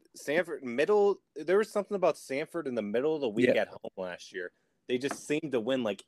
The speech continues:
Speaker 1: every midweek game. They'd have outstanding crowds down there.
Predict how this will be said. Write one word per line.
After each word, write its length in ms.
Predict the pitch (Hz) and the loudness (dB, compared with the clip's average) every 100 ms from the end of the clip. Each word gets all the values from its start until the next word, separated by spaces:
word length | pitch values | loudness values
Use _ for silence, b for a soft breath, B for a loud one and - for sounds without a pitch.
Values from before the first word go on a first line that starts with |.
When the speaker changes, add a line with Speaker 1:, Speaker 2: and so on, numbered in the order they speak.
| _ | _
Speaker 1:
every 420 | 120 127 151 175 | 0 0 2 2
midweek 540 | 135 120 135 120 123 - | 4 2 2 2 0 0
game. 300 | 101 101 104 | -4 -4 -2
They'd 160 | 110 | 2
have 180 | 117 107 - _ _ _ | 4 4 0 _ _ _
outstanding 640 | 120 117 - - 131 143 | 0 0 -4 0 2 0
crowds 500 | 131 - 120 120 98 | -2 2 4 4 2
down 240 | 92 98 95 | -2 -2 -2
there. 260 | 92 92 | -2 -4